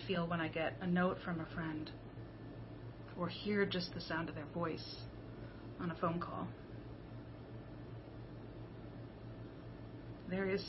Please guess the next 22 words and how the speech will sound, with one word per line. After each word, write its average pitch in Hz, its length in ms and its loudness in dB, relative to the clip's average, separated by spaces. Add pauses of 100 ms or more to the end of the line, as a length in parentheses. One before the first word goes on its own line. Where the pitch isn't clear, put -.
(120)
so 233 100 12
much 226 420 10 (720)
worthy 180 520 6 (340)
of 196 80 2 (120)
saving. 185 380 -2 (4000)
Maybe 196 480 10 (560)
some 196 180 10
of 175 100 6
you 180 120 8
have 175 160 2
noticed 180 320 2
this 190 100 0 (140)
too. 170 140 -2 (1300)
Maybe 185 200 6
you 185 220 12
are 180 200 12
finding 170 480 6 (920)
things 175 280 8
that 180 240 6
you 180 400 4 (260)
love 208 460 12
in 175 300 4